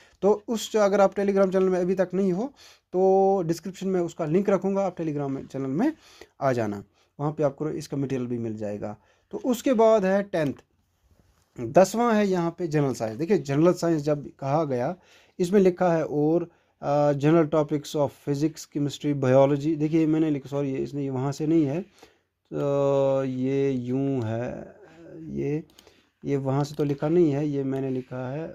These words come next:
वहाँ पे तो आपको सिर्फ जनरल साइंस लिखा है। तो जनरल साइंस में आपको क्या पढ़ना है? देखिए, general topics of physics, chemistry, biology, फिजिक्स, केमिस्ट्री और बायोलॉजी। देखिए, फिजिक्स, फिजिक्स मतलब आप ये नहीं कि आप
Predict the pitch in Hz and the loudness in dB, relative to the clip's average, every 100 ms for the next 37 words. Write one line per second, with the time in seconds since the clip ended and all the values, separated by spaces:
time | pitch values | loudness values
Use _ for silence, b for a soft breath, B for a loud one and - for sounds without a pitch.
0 | 156 151 151 180 180 180 170 170 - 165 | -14 -4 0 2 2 2 0 -2 -4 -2
1 | 147 156 135 127 113 117 110 107 104 b | 2 2 2 0 0 -6 -6 -10 -12 b
2 | b _ 165 190 233 226 226 226 208 185 | b _ 4 4 6 2 2 2 0 0
3 | 190 175 139 127 127 185 190 143 180 185 | -2 -2 0 -2 0 2 2 4 4 4
4 | 185 170 - 185 - 175 175 - 165 160 | 2 0 -2 -4 -2 -2 -2 -4 -8 -8
5 | - 151 151 139 127 123 - _ 185 240 | -6 0 4 4 0 -6 -12 _ -2 0
6 | - 254 - 208 196 - 190 160 139 135 | -2 -6 -6 -4 -4 -4 0 2 2 2
7 | 185 220 - - 190 208 - - 190 196 | 2 2 0 -2 -2 -2 -6 -12 -6 -4
8 | 185 190 190 180 185 202 214 220 190 170 | -2 0 2 2 2 2 2 2 4 4
9 | 156 | 2